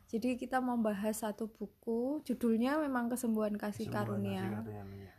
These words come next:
Speaker 1: karangan David Simon.
Speaker 2: Oleh
Speaker 1: Jadi,
Speaker 2: David Simon.
Speaker 1: heeh. Mungkin perlu dijelasin dulu David Simon itu siapa atau buku Kasih Karunia itu tentang
Speaker 2: David
Speaker 1: apa?
Speaker 2: Simon itu seorang psikolog, tapi juga kayak pendeta.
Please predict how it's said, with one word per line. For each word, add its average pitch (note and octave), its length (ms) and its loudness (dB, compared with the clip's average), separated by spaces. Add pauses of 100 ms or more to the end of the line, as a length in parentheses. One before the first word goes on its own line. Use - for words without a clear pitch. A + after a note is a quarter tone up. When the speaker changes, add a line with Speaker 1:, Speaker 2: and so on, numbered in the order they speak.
Speaker 1:
karangan A3 580 0
David A3+ 460 0
Simon. G#3+ 520 0
Speaker 2:
Oleh G3+ 120 0
Speaker 1:
Jadi, A#3+ 280 4
Speaker 2:
David - 160 -4
Simon. F#3+ 360 -12
Speaker 1:
heeh. G3+ 340 -4 (460)
Mungkin C#4 320 8
perlu D4+ 380 4 (640)
dijelasin A#3+ 640 2
dulu B3 320 4
David C4 320 6
Simon A#3+ 320 2
itu B3 80 4
siapa B3+ 560 4
atau B3+ 100 2
buku A3+ 280 -4
Kasih A#3 340 0
Karunia A3+ 560 0
itu A3+ 240 -6
tentang A#3+ 400 0 (160)
Speaker 2:
David C3+ 80 0
Speaker 1:
apa? G2 260 -4
Speaker 2:
Simon C#3 680 -2
itu D3+ 400 -2
seorang A#2 880 0
psikolog, G#2+ 1200 -6
tapi B2 340 -8
juga - 400 -8
kayak - 160 -12 (260)
pendeta. F#2 800 -12